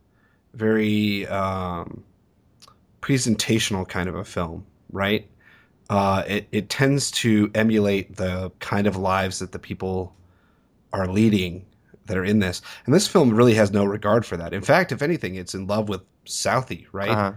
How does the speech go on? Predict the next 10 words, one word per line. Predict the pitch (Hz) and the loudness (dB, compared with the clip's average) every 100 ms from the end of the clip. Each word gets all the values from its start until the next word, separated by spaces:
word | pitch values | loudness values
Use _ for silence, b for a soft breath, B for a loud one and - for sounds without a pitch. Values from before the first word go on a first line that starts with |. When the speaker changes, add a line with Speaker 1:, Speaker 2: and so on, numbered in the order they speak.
| b b b b b _ _ | b b b b b _ _
Speaker 1:
It's, | 107 - | -10 -8
it's | 110 - | -6 -4
in | 101 | 2
love | 101 104 | 2 2
with | 98 | -2
the | 101 92 | -4 -2
sort | 107 95 | -2 -4
of | - _ _ _ _ _ _ _ _ _ - 104 | -8 _ _ _ _ _ _ _ _ _ -12 0
working | 104 101 117 98 | 2 2 -2 -4
class | - 92 92 95 - | -4 -4 -4 -6 -10